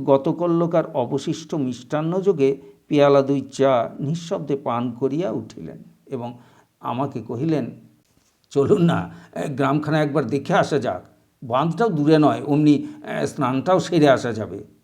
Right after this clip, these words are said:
দিদি, আ-, আসুন না, এই জমিদারি পরিদর্শন করে আসবেন। বোধ হয়, এ, ভদ্রলোক বড় কেউ নেই, লজ্জা করবার বিশেষ আবশ্যক হবে না। সম্পত্তিটি ভালো,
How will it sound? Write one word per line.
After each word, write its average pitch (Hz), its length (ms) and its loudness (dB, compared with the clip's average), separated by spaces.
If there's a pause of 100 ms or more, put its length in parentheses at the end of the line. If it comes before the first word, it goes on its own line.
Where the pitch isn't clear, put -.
(180)
দিদি, 147 520 0 (180)
আ-, - 80 -16
আসুন 143 500 -2
না, 170 320 4 (220)
এই 147 140 0
জমিদারি 165 520 6
পরিদর্শন 170 600 2
করে 175 180 4
আসবেন। 123 440 4 (680)
বোধ 202 220 6
হয়, 165 240 2 (280)
এ, 160 300 0
ভদ্রলোক 165 520 2
বড় 143 280 2
কেউ 170 220 8
নেই, 143 520 0 (220)
লজ্জা 151 380 2
করবার 185 300 2
বিশেষ 151 380 2
আবশ্যক 143 640 0
হবে 123 200 -2
না। - 200 -10 (340)
সম্পত্তিটি - 680 -4
ভালো, 113 440 -8